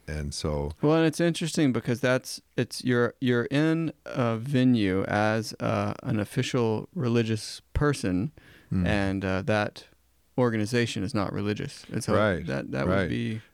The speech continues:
Speaker 1: So it dep-, and, you know, every, like, for the hockey teams, it, it, so much depends on the general manager. You know, if he's
Speaker 2: Yeah.
Speaker 1: really hostile toward religion, you're not gonna have much access. And,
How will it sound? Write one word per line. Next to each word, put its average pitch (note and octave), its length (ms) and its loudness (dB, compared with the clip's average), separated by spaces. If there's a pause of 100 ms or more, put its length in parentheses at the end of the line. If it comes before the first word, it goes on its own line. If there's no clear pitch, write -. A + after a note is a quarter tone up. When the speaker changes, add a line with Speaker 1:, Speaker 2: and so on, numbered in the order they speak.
Speaker 1:
So G2+ 200 2
it F#2 180 0
dep-, F#2 220 0
and, G2+ 180 2
you A2 80 4
know, F#2+ 100 4
every, G#2 600 2
like, F#2+ 240 0
for F#2+ 180 0
the E2 120 0
hockey G#2+ 300 0
teams, D#2+ 420 -4
it, - 100 -6
it, E2 160 -4 (380)
so - 340 -2
much G2 240 0
depends F2 400 -2
on E2 140 0
the D#2+ 80 -2
general E2+ 280 0
manager. D#2 500 -2
You D2+ 100 -2
know, D#2 160 -2
if - 80 -8
he's F#2+ 140 0
Speaker 2:
Yeah. G2 260 -2
Speaker 1:
really F2 240 2
hostile E2 640 -2
toward D#2+ 360 -2
religion, D#2+ 540 -2
you're D#2 140 0
not D#2+ 200 -2
gonna D#2+ 200 -2
have D2+ 280 -4 (140)
much D#2 260 -4
access. D2+ 640 -6
And, C#2+ 200 -6